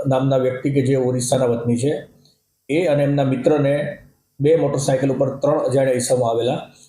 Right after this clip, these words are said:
અને એ લોકોએ તાત્કાલિક નીચે ઉતરી અને ચપ્પુ બતાવીને મોબાઈલ ફોન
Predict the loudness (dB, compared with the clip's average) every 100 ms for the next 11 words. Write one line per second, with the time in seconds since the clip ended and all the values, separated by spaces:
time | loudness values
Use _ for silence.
0 | _ -4 -2 0 0 0 0 0 0 0
1 | 0 0 -2 -2 0 0 0 -2 0 0
2 | 0 -2 -2 0 2 2 0 0 0 0
3 | 0 0 -2 -2